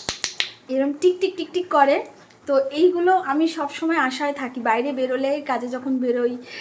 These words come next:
<clears throat> বা বেড়াতে যখন যাই, তখন, মানে, রাস্তায় বেরোলে মধ্যে কথা আমি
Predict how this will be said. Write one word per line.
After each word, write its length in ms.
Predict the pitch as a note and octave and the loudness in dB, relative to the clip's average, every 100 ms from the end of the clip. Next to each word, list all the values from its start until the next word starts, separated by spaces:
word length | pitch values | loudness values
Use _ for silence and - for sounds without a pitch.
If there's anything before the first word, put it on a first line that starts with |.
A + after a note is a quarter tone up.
| - - - - - | -14 -16 -18 -4 2
<clears throat> 300 | E4 C#4 B3 | 4 4 0
বা 100 | B3 | -2
বেড়াতে 360 | A3+ A#3 A#3+ | -2 -2 -2
যখন 300 | B3 B3+ C4 | -4 -2 -2
যাই, 300 | B3 G#3+ G#3 B3+ - - | 0 0 -2 -8 -20 -14
তখন, 280 | B3+ C#4 C4+ | -8 -4 -2
মানে, 200 | C#4+ D#4 | 2 4
রাস্তায় 400 | A#3 A#3 F4 F4+ | 2 0 0 2
বেরোলে 300 | C#4 C#4+ F4+ | 2 2 0
মধ্যে 260 | D4 C4+ D#4 | -2 -2 -4
কথা 200 | D#4+ F#4+ | -2 -2
আমি 360 | C#4 D4 D4+ | 0 0 -2